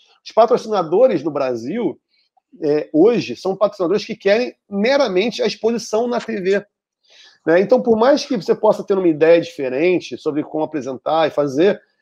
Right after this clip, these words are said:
às vezes é muito difícil. E quando você soma isso ao contexto do, de dívida de curto prazo, que a maior parte dos clubes tem, a solução acaba sendo dez marcas na camisa. E falo com a tranquilidade de quem em algum momento celebrou ter oito ou nove marcas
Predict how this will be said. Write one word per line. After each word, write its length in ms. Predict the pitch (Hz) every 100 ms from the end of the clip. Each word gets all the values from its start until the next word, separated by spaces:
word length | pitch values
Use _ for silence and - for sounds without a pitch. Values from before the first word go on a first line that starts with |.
| _
às 140 | 196
vezes 180 | 180 214
é 60 | 240
muito 300 | 220 233 208
difícil. 640 | 226 - 214 220 - 117 _ _ _
E 260 | - 208 262 -
quando 160 | 226 247
você 160 | -
soma 280 | 208 262 269
isso 200 | 220 208
ao 160 | 202 202
contexto 520 | 196 170 190 220 208
do, 160 | 180 175
de 140 | 143
dívida 340 | 151 190 170
de 120 | 170 -
curto 280 | 170 147
prazo, 440 | 170 147 139 139 120
que 80 | 147
a 20 |
maior 180 | 143 143
parte 260 | 135 127
dos 60 | 113
clubes 260 | 135 113 -
tem, 320 | 165 170 - _ _
a 120 | - -
solução 480 | 202 208 - 196
acaba 340 | 208 208 233 233
sendo 580 | - 170 196 208 131 - _ _
dez 300 | 147 196 220
marcas 400 | 208 202 180 170
na 80 | 208
camisa. 380 | 180 175 196 147
E 20 |
falo 240 | - 196
com 100 | 202
a 60 | 208
tranquilidade 560 | 214 202 190 170 196
de 80 | 202
quem 140 | 208 214
em 20 |
algum 160 | 208
momento 320 | 208 180 196 196
celebrou 580 | - 226 175 147 202
ter 200 | 226 180
oito 220 | 160 208 196
ou 60 |
nove 240 | 156 165 185
marcas 580 | 147 170 170 139 123